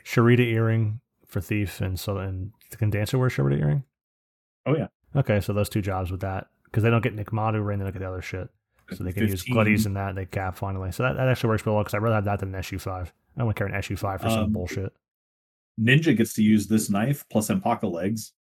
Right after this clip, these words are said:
Speaker 2: and, uh,
Speaker 1: Oh, Ninja's
Speaker 2: yeah,
Speaker 1: on
Speaker 2: plus
Speaker 1: Glutty's
Speaker 2: Empaka's
Speaker 1: knife?
Speaker 2: leg.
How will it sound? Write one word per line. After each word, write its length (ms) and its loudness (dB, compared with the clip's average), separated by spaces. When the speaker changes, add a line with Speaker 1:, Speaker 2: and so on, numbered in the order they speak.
Speaker 2:
and, 460 4
uh, 560 0
Speaker 1:
Oh, 60 -2
Ninja's 280 4
Speaker 2:
yeah, 60 6
Speaker 1:
on 80 4
Speaker 2:
plus 100 2
Speaker 1:
Glutty's 140 2
Speaker 2:
Empaka's 240 0
Speaker 1:
knife? 80 -12
Speaker 2:
leg. 100 -4